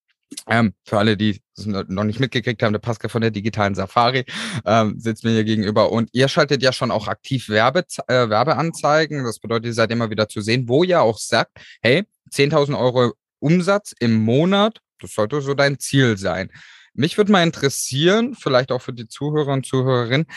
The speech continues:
warum sollten diese zehntausend Euro im Umsatz im Online-Business, in der Online-Selbstständigkeit eigentlich auch das eigentliche Ziel sein?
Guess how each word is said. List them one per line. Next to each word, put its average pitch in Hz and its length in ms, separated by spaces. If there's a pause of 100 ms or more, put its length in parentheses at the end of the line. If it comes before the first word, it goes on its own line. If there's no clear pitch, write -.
(140)
warum 131 380
sollten 127 500
diese 113 300
zehntausend 113 720
Euro 110 340
im 98 120
Umsatz 107 640 (100)
im 107 220 (160)
Online-Business, 147 680
in 110 80
der 104 80
Online-Selbstständigkeit 117 1040
eigentlich 110 320
auch 107 220 (200)
das - 220
eigentliche 101 540
Ziel 90 340
sein? 98 380